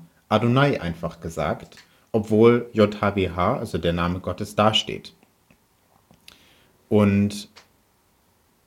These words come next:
die Masoreten haben sich dann dafür entschieden, dass sie die Vokale dieses Wortes in den Gottesnamen einfügen.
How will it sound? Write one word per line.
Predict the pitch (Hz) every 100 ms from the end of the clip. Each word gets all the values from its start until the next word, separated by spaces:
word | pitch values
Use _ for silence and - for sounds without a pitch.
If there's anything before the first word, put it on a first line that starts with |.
| _ _ _ _
die | -
Masoreten | 101 98 107 98 117 147
haben | 120
sich | 104 101
dann | 95 95
dafür | 90 - 87
entschieden, | 95 - 95 139
dass | 120 98
sie | - 98 101
die | - 98 98 98 98 98 - _ _
Vokale | 92 92 - 101 123 110
dieses | 127 139 143 -
Wortes | 85 85 123 131 - - _ _ _ _ _
in | 120
den | 123 120
Gottesnamen | 123 127 - 95 85 82
einfügen. | 80 82 - 87 80 78